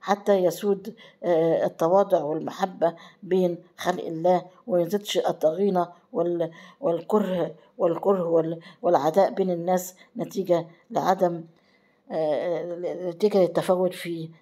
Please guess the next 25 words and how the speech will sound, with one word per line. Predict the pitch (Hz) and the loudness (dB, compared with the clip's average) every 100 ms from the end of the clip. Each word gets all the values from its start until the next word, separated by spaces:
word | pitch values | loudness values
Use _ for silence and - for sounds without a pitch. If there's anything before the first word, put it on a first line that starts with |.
| _ | _
في | - 175 170 165 | -6 -2 0 -2
ال-، | 160 | 0
آه، | 160 160 160 160 147 165 147 _ _ _ _ 127 156 151 - | -2 -2 -4 -4 -6 -6 -14 _ _ _ _ -6 -2 -4 0
التفاوت | 175 180 180 202 196 190 | 0 2 0 2 0 -2
في | 196 180 - | -4 0 0
الحصول | 170 175 170 196 180 180 - - | -2 -6 -4 -2 -2 -6 -20 -6
ع-، | 165 - | -4 -2
في | - 196 | 0 0
المرتبات | 175 170 165 170 160 127 - - _ _ _ _ _ _ - | 4 2 2 0 2 0 -2 -20 _ _ _ _ _ _ -2
أو | |
في | 170 | -2
الحصول | 139 180 165 208 196 | -4 -6 -4 0 0
على | 156 180 185 180 - - | 2 4 2 -2 -16 -4
ال-، | 180 175 | -2 0
ال-، | 180 175 | 0 0
المال. | 190 175 180 165 123 - - _ _ _ _ _ _ _ _ _ _ _ 196 | -2 0 2 2 2 -10 -20 _ _ _ _ _ _ _ _ _ _ _ -4
ربنا | 190 220 220 | 2 4 4
يهدينا | 196 175 202 185 | 2 0 2 2
جميعًا | 180 180 196 185 180 185 - - | 2 2 2 2 0 -6 -20 -8
لما | 196 202 185 | 0 4 4
يحب | 175 170 180 180 | 2 0 -2 -2
ويرضى، | 160 165 175 170 160 165 - - | 2 4 4 2 0 0 -8 -12
ويوفقنا | 185 180 160 - - 175 170 170 - - | 2 4 4 0 0 0 -4 -8 -16 -4
ويسود | 180 165 220 202 | -4 -2 -2 0
المحبة | 180 175 190 180 170 | -2 -2 -4 0 0